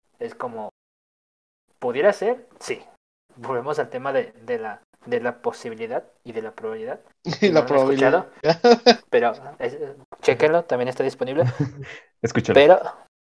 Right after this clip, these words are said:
Speaker 1: pero, pero sí, sí es un poquito, o sea, sí soy también de la idea de que a lo mejor, a lo mejor no son diez familias, a lo mejor no son diez personas, a lo mejor no son reptilianos, illuminatis o, o como los quieran llamar, pero siento que sí hay gente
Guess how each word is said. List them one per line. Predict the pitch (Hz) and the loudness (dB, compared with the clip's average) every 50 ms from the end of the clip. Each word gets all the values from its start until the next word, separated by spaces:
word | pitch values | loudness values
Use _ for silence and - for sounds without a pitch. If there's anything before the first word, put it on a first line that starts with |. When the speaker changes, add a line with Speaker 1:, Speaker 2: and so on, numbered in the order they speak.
| _ _ - | _ _ 6
Speaker 1:
pero, | 139 123 127 123 123 120 - - - | 6 6 6 6 2 2 -2 -2 0
pero | 139 120 123 123 | 0 2 2 0
sí, | - 131 131 127 127 127 123 123 117 - 120 - | -4 -6 -8 -6 -6 -6 -6 -8 -8 -10 -16 -18
sí | - - | -10 -8
es | 127 127 131 143 | -8 -6 -6 -8
un | 135 | -8
poquito, | 143 131 127 131 127 - 127 127 120 113 101 95 92 104 - | -8 -8 -8 -8 -2 0 0 0 0 0 -4 -8 -10 -12 -16
o | - | -14
sea, | - - 139 | -4 -4 -4
sí | 135 147 | -2 -2
soy | 143 151 156 151 | 2 2 2 2
también | 165 160 147 143 139 | 2 0 0 0 0
de | 143 143 143 | 0 0 0
la | 143 143 | 2 2
idea | 131 127 120 | 4 4 4
de | 127 131 131 | 4 0 0
que | 139 | -2
a | 123 | -6
lo | 120 | -6
mejor, | 117 - - 123 120 120 123 127 127 123 123 - - _ _ _ _ - | -6 -6 -2 0 0 2 2 2 0 -2 -4 -8 -20 _ _ _ _ -2
a | 143 | -2
lo | 135 | 0
mejor | 131 127 - - 139 | 0 0 -2 -2 -2
no | 147 151 | -2 -2
son | 147 - 151 147 | -4 -4 -6 -2
diez | 147 147 143 - | -2 -4 -2 -2
familias, | 147 135 131 127 131 147 165 165 | -4 -4 -4 -4 -2 -2 -2 -2
a | 151 | -2
lo | 127 | -4
mejor | 127 127 120 - 127 127 | -4 -6 -4 -2 -2 -2
no | 127 131 131 127 | -2 -4 -8 -8
son | 127 - 131 127 127 | -6 -6 -8 -8 -6
diez | 123 127 123 - | -8 -8 -10 -8
personas, | - 135 123 - 123 120 135 131 135 | -8 -12 -10 -8 -10 -10 -8 -6 -6
a | - | -6
lo | 123 123 | -6 -6
mejor | - - 127 123 | -6 -6 -6 -6
no | 123 123 | -6 -8
son | 120 - 127 127 127 127 120 _ _ _ - | -4 -4 -6 -6 -6 -14 -20 _ _ _ -14
reptilianos, | - 127 135 120 - - - 123 110 113 110 110 120 127 127 - 127 | -6 -2 -2 -2 -2 -4 -14 -12 -10 -8 -8 -8 -8 -10 -14 -14 -12
illuminatis | 117 120 113 113 110 107 110 107 110 - - 143 131 120 - | -12 -12 -12 -12 -12 -14 -10 -10 -10 -10 -10 -14 -12 -8 -8
o, | 139 113 104 _ | -8 -8 -8 _
o | - 104 104 - | -16 -16 -16 -14
como | - 117 113 110 | -14 -14 -14 -14
los | 110 110 104 - | -14 -16 -18 -14
quieran | - 117 117 123 | -10 -10 -10 -6
llamar, | 123 113 107 110 123 147 - - - - _ _ _ _ _ _ _ _ _ | -6 -8 -6 -6 -10 -10 -10 -16 -20 -20 _ _ _ _ _ _ _ _ _
pero | - 123 123 | 0 0 0
siento | 123 131 117 - 135 131 | 0 0 -6 -8 -8 -10
que | - 113 | -10 -12
sí | - - 117 | -10 -10 -12
hay | 117 | -12
gente | - - 123 120 120 - - 123 113 104 - | -10 -10 -12 -12 -8 -6 -4 -4 -4 -6 -12